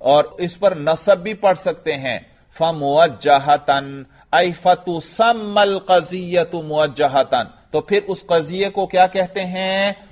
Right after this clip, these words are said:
मुवज्जहा कहते हैं। तो अगर फतुसम्मा फेल निकाल लें, तो फिर ये मुवज्जहतन उसके लिए मफूल बिही बन जाएगा, मंसूब होगा।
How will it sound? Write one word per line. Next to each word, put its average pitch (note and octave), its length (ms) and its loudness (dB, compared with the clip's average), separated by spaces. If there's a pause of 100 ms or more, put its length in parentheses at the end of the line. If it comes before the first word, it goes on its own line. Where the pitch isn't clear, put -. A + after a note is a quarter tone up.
(100)
मुवज्जहा E3+ 600 4
कहते C#3+ 360 -4
हैं। A2+ 360 -8 (160)
तो F3+ 60 -2
अगर E3+ 300 2
फतुसम्मा F#3 760 -2
फेल F#3 320 -4
निकाल E3 420 2
लें, A2 220 -6 (280)
तो D#3 200 -2
फिर E3+ 140 -4
ये D#3 140 0
मुवज्जहतन C3+ 680 -2
उसके A#2+ 280 -12
लिए C3+ 380 -4 (760)
मफूल C3+ 320 -4
बिही B2+ 360 -4
बन A#2+ 220 0
जाएगा, A#2 300 0
मंसूब A#2 540 -8
होगा। F#2+ 500 -6